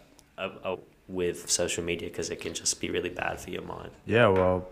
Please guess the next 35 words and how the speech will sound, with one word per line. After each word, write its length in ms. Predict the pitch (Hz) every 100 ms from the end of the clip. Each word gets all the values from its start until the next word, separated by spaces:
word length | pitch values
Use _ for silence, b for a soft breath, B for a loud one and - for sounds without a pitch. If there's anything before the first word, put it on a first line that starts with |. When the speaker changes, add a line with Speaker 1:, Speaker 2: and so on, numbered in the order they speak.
| -
Speaker 2:
you 100 | 101
know, 180 | 90 87
I 140 | 92
spend 460 | 101 - 101 95 90
a 120 | 92
lot 200 | 92 92
of 60 | 92
my 120 | 87
day 380 | 87 85 85 87 - - _ - - - 180
posting 460 | - 98 98 95 90
on 160 | 87 87
socials 680 | 85 82 - 87 104 - - _
Speaker 1:
<laughs> 160 | _
Speaker 2:
and 320 | 92 95 90 - -
creating 360 | - 92 90 92
content 420 | 101 98 98 -
for 60 |
socials. 580 | - - - - 110 98
Speaker 1:
Mm. 60 | 95
Speaker 2:
Sometimes 480 | - 101 98 92 92
I 80 | 92
find 300 | - 92 87
myself, 440 | 90 90 87 87 -
like, 320 | - 87 85 -
coming 340 | - 90 90
home 380 | 90 87 85 85
and 120 | 87
spending 560 | - 90 90 87 85 87 - -
half 200 | 90 92
an 60 |
hour 300 | 87 85 85 -
to 120 | 92
an 120 | 85 87
hour 360 | 87 85 85 - - B B B B B -
just, 320 | - 90 -